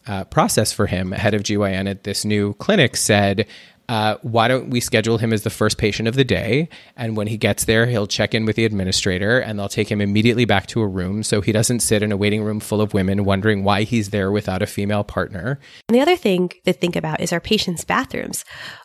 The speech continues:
Speaker 2: Are the bathrooms in our clinic separated by gender? And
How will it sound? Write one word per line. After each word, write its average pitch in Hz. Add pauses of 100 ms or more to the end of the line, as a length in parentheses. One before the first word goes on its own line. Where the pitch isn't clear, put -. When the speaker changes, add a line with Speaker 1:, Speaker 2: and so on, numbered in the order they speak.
(100)
Speaker 2:
Are 254
the 330
bathrooms 180
in 175
our 165
clinic 170
separated 180
by 156
gender? 240
And 180